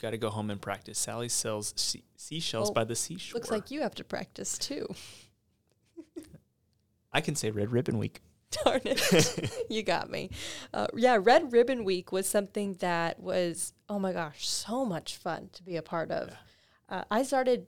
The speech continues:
Speaker 2: just tagging along with stuff that you guys do because I love seeing the community, uh,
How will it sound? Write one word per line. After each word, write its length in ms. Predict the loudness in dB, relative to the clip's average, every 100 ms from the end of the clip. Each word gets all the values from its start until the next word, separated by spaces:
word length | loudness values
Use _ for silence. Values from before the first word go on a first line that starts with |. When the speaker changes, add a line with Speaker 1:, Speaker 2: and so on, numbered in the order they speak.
| -2
Speaker 2:
just 260 | -2 -2 -6
tagging 380 | -2 -2 0 -4
along 400 | -2 -2 0 -2
with 140 | -4
stuff 260 | -4 -6 -6
that 80 | -12
you 100 | -8
guys 260 | -6 -6
do 180 | -6 -6
because 500 | -4 -2 0 0 -2 -4
I 260 | -2 2 2
love 260 | 0 -2
seeing 640 | -6 -8 -4 -2 -2 -4 -8 -10 -20 _ _ _ _ _ _ -6
the 100 | -6
community, 1120 | -4 -6 -4 -2 0 0 0 -2 -2 -4 -6 _ _ _ _ -12
uh, 200 | -10